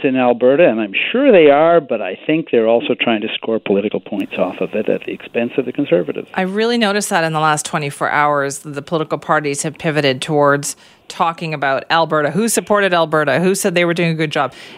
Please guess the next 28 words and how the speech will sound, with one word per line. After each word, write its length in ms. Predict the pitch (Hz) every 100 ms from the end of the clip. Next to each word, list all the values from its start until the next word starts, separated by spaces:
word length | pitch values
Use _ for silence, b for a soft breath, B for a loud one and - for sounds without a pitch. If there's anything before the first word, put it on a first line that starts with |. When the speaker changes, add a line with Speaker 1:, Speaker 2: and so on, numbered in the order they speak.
| -
Speaker 2:
And, 240 | 180 175 180
yeah, 240 | 208 208
now 300 | 170 185 185
they 180 | 175 180
find 340 | 175 175 175
themselves 540 | 175 165 - 170 165 165
in 300 | - 165 160
this 280 | 151 151
position 600 | - - 156 151 - 156
of 160 | 143 139
being 460 | 156 151 151 147 139
the 120 | 147
center 400 | - 165 - 170
of 80 | 165
the 100 | 170
election 380 | 147 190 -
debate. 400 | 185 - - - -
Speaker 1:
Yeah. 280 | 294 349 - B B
And 100 | 370 427
look, 180 | 370 -
if 160 | 196 208
you're 160 | 233 202
a 100 | 196
New 160 | 202
Democrat 760 | 196 202 285 370 - 294 311 339 - -
commenting 500 | 220 247 254 254 240
on 200 | 233 226
this 260 | 226 294